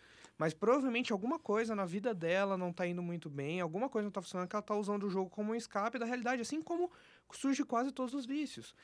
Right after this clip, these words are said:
Seja o vício em jogos, jogos de azar, seja em bebidas, seja em outras drogas. Geralmente o vício surge de um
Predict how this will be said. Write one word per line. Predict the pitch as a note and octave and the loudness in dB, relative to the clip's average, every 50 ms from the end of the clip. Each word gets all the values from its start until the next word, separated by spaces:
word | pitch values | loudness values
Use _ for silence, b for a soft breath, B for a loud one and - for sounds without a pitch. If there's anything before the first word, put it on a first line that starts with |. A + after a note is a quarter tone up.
| B B B | B B B
Seja | - F#3 G3+ G#3+ A3+ | 0 0 2 2 2
o | A3 | 2
vício | F#3 G#3+ A3 - G#3+ | 2 0 0 0 0
em | G3 E3+ | 0 2
jogos, | E3 F3 F#3+ G#3+ G#3+ F#3 F3+ E3 | 2 2 2 2 0 0 -2 -2
jogos | D#3 F3+ F3+ F3 E3+ D#3 | 0 0 0 0 0 -2
de | E3+ | -2
azar, | D#3 D3 D3 D#3 D#3+ F3+ F#3+ F#3+ F3 | -2 0 0 0 2 2 2 2 2
seja | - - E3 D#3 E3+ | 0 -2 -2 0 0
em | F3 D#3+ D#3+ D#3 | -2 -2 -2 -4
bebidas, | C#3+ C#3 D3 C#3+ C#3 D3+ E3+ G#3 G#3+ E3+ F3 E3 - | -2 -2 -2 -2 -2 -2 -2 -2 0 0 0 -2 0
seja | - F3 D#3+ D#3+ E3+ | -2 -2 -2 0 0
em | D#3 | 0
outras | D#3+ F#3 F#3+ - F#3 E3+ D3+ | 0 -2 -2 -2 -4 -4 -4
drogas. | C#3+ D3 D3 D3 E3 F#3 F#3 F3+ F3 - B B B B B B | -2 0 2 4 4 2 2 0 -4 -6 B B B B B B
Geralmente | - F3+ A3 A#3+ A3+ A3 C4 B3+ C4+ | 0 2 2 4 4 2 0 0 0
o | A3+ | -2
vício | G3 A3+ A#3+ - A#3 | -2 -2 -4 -4 -6
surge | G#3 - - G#3 B3 A#3+ A#3 | -6 -4 -4 -2 -2 0 0
de | G#3+ | 0
um | A3 A3 | -2 -2